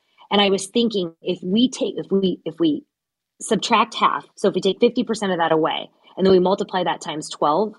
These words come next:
we're at millions and millions and millions of dollars in this room over the last twenty meetings.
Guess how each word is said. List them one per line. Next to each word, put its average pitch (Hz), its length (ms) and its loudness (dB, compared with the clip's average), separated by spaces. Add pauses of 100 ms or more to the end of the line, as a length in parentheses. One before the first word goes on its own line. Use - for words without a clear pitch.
(500)
we're 226 320 6
at 180 260 -4
millions 202 840 0
and 180 360 -6
millions 180 460 -2
and 165 220 -6
millions 170 360 -2
of 143 80 -6
dollars 151 420 -2
in 160 120 -6
this 160 180 -8
room 151 360 -4
over 160 160 -2
the 151 100 -4
last 147 300 -4
twenty 160 320 -6
meetings. 170 480 -2